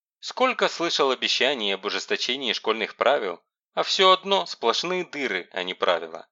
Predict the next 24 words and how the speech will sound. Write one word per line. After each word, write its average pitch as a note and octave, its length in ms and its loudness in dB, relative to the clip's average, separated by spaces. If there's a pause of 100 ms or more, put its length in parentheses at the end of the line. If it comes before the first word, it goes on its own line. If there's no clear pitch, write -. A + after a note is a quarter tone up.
(540)
Я C3 160 0
даже E3 300 2
было D#3+ 260 2
хотел D3+ 320 -2
предложить C#3+ 560 -2
им C#3 100 -4
запретить C3+ 520 -4
все G#3+ 240 -2
без A2+ 200 -2
их - 140 -6
письменного D3+ 500 -2
разрешения, C#3 760 -2 (420)
но F3 140 -2
не A3 160 0
стал. F2+ 420 2 (540)
Мало A#3 240 4
ли C#3 140 2
что - 180 -4
еще B2+ 240 -4
случится D3+ 540 -2
в G#2 40 -2
жизни G#2 300 -4
моей F#2 300 -4
непростой. F2+ 680 -4